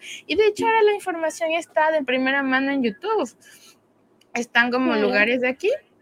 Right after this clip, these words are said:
Speaker 1: que literal, ahora que vamos a grabar esto, le vas a poner play y ya te van a decir, "Ah, mira, ve, así son los pasos para".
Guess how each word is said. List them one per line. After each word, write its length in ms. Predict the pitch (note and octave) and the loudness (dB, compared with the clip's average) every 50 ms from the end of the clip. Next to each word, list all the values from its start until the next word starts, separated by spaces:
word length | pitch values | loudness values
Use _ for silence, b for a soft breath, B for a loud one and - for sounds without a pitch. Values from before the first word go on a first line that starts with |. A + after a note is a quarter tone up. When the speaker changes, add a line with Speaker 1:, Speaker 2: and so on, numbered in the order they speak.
| _ _ - - C4+ | _ _ -6 -4 0
Speaker 1:
que 500 | B3+ A3+ G#3+ G#3+ G#3+ G#3 G3+ G3+ G3+ G3 G3+ | 2 2 4 4 4 4 2 2 0 -2 -2
literal, 420 | G#3+ G#3 - A3 A#3 A#3+ A#3+ A#3 | -4 -6 -4 -2 -2 0 0 0
ahora 360 | F#3+ F#3+ F#3 G3+ G#3+ G3+ G3+ | 2 4 4 4 4 2 0
que 120 | G3+ G3 E3+ | -2 -6 -6
vamos 320 | D#3+ E3 F3+ F#3 F#3+ G#3+ | -4 -4 -4 -4 -4 -4
a 60 | G#3+ | -2
grabar 360 | G#3 G#3+ A3 A3+ A#3+ B3 C4 | 0 0 0 0 2 0 0
esto, 340 | C#4+ D#4 D#4 - - D4+ D4 | 0 -2 -4 -6 -6 -4 -4
le 100 | B3+ A3 | -2 -2
vas 180 | G3 F#3 F#3+ G3 | -2 -4 -2 -2
a 100 | G3 G3 | -4 -6
poner 320 | - F#3+ F#3 F#3 F#3 F#3+ - | -6 -8 -6 -6 -6 -6 -8
play 380 | - A3+ A3+ A#3+ B3 A#3 G3+ | -6 -6 -4 -4 -4 -4 -6
y 40 | E3+ | -6
ya 100 | E3 E3 | -6 -8
te 120 | - - E3+ | -8 -10 -10
van 140 | E3 E3 E3 | -8 -6 -6
a 60 | - E3+ | -4 -6
decir, 340 | E3+ E3+ - - E3+ E3 E3+ | -6 -8 -10 -8 -6 -4 -2
"Ah, 160 | E3 E3 E3+ | -2 -4 -4
mira, 360 | E3+ E3 E3 E3 E3 D#3+ D#3+ | -6 -6 -6 -6 -6 -6 -6
ve, 240 | D#3+ D#3+ E3 F3+ F#3+ - _ _ _ | -8 -10 -10 -12 -12 -16 _ _ _
así 260 | - E3+ E3+ - F3+ F3 | -14 -14 -12 -12 -14 -12
son 200 | - F#3+ F3+ F3 | -10 -10 -8 -8
los 140 | D#3+ - | -10 -12
pasos 420 | - - E3+ E3+ - - E3+ - - | -8 -4 -4 -4 -4 -8 -14 -20 -6
para". 400 | _ - G3 G3+ F3+ - - | _ 0 2 2 0 -2 -6